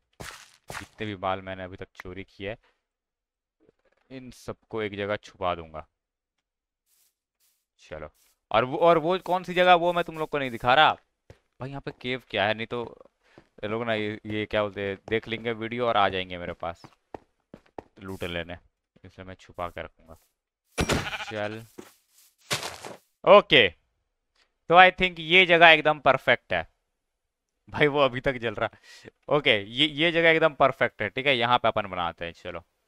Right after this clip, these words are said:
और यहाँ पे chest बना लूँ,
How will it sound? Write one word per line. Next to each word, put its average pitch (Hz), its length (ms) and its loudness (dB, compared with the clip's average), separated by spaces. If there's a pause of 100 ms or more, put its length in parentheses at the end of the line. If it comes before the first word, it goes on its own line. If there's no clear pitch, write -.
(140)
और 98 560 2 (360)
यहाँ 90 200 -8
पे 90 180 -12 (100)
chest - 520 -8
बना 104 400 -6
लूँ, 101 680 -14